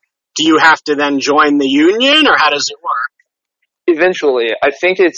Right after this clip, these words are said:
Speaker 1: Eventually.
Speaker 2: once you earn a certain amount of money or once you've worked a certain amount of shifts,
Speaker 1: I see.
Speaker 2: and
Speaker 1: Okay.
Speaker 2: the number's really low. I think it's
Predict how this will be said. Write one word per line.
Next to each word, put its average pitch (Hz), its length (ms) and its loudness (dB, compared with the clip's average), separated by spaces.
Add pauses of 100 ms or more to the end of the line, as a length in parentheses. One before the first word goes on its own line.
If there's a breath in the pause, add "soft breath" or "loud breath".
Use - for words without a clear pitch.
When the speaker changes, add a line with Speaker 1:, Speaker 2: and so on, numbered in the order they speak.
(140)
Speaker 1:
Eventually. 131 200 -4
Speaker 2:
once 180 200 0
you 185 220 2
earn 143 220 0
a 135 60 -2
certain 147 340 -2
amount 135 220 0
of 113 100 -6
money 143 560 -2
or 127 180 -4
once 139 240 -8
you've 131 140 -4 (100)
worked 123 280 0
a 120 60 0
certain 131 480 0
amount 123 240 0
of 101 60 -8
shifts, - 800 -2
Speaker 1:
I 127 180 2
see. 135 220 2
Speaker 2:
and 131 360 -4
Speaker 1:
Okay. - 260 -8
Speaker 2:
the 151 60 2
number's 156 280 0
really 151 280 4
low. 117 300 2
I 113 100 -2
think 135 160 -6
it's - 220 -8